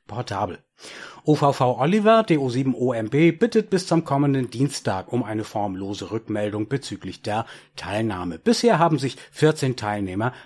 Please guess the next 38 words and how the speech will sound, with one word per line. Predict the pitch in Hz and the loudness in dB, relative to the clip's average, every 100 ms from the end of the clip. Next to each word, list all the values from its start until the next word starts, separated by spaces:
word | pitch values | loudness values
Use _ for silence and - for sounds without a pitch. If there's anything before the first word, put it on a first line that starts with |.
| - | -6
angemeldet | - 175 160 143 135 131 131 | 4 6 6 4 4 2 -2
und | 127 190 | 0 0
natürlich | 160 - 139 113 | 0 0 -2 -2
sind | 120 - | -4 -8
auch | - | -10
Gäste | - 98 - 104 | -8 -8 -8 -8
immer | - 113 110 - - | -4 -2 -2 -6 -16
herzlich | - 90 87 104 104 - | -12 -12 -10 -8 -8 -8
willkommen. | 110 127 104 101 - _ _ _ _ - - - _ _ | -2 -2 0 -4 -6 _ _ _ _ -20 -20 -20 _ _
Am | 156 | 2
siebten | 170 247 226 | 4 4 4
Juli | 190 220 214 208 | 4 6 6 6
geht | 202 185 | 4 2
es | 175 | 2
dann | 175 165 | 4 6
mit | 156 | 6
dem | 147 | 2
üblichen | 147 156 147 135 | 0 0 0 0
O-V-Abend | 123 113 131 120 101 107 95 | -2 0 0 0 -2 -4 -2
weiter | 101 127 160 147 | 0 2 4 4
und | 151 180 | 4 4
dann | 190 | 4
wird | 160 156 | 4 2
man | 135 | 0
direkt | 123 185 156 143 | 0 0 0 0
im | 127 | -2
Anschluss | 117 - 123 117 | -2 -4 -6 -4
vom | 113 104 | -4 -4
achten | - 120 - 131 123 | -4 -4 -4 -2 -2
auf | 107 104 | -2 -6
den | - 92 92 | -6 -8 -2
neunten | 123 143 127 | 0 2 0
Juli | 110 110 107 110 - - - | -4 -2 -2 -2 -4 -16 -2
mit | 208 | 0
einer | 185 185 170 | 4 4 4
kleinen | - 123 151 147 | 0 2 4 4
Mannschaft | 123 110 110 110 110 - | 2 -2 -2 -4 -6 -6
am | 113 | -6